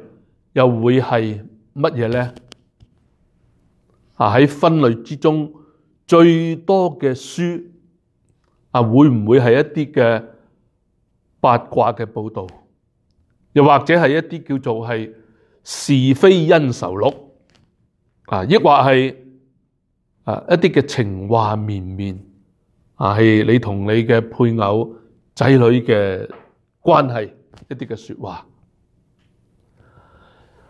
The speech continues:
一個人佢一生所講嘅說話，基本上就能夠決定咗佢嘅思想，從而係決定佢嗰個嘅生命嘅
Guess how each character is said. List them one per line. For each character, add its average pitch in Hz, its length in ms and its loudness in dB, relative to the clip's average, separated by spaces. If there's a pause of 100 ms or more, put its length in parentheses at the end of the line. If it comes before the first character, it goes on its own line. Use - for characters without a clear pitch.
(500)
一 226 80 4
個 196 180 4
人 107 320 2 (340)
佢 151 140 -2
一 175 200 0
生 190 500 -4
所 139 380 -4
講 127 500 -4
嘅 110 440 2
說 - 240 -8
話， 107 300 -2 (120)
基 170 160 2
本 123 280 -6
上 95 340 -6 (420)
就 131 120 0
能 98 240 -4
夠 113 400 -4
決 - 240 -6
定 101 200 -4
咗 117 420 2 (520)
佢 113 180 0
嘅 107 180 -2
思 - 400 -4
想， - 340 -4 (720)
從 110 300 -4
而 104 100 -8 (520)
係 - 260 -6
決 131 220 -2
定 110 280 0 (300)
佢 120 300 0
嗰 135 360 2
個 117 80 -2
嘅 98 100 -2
生 131 400 -8
命 92 240 -12
嘅 95 260 -12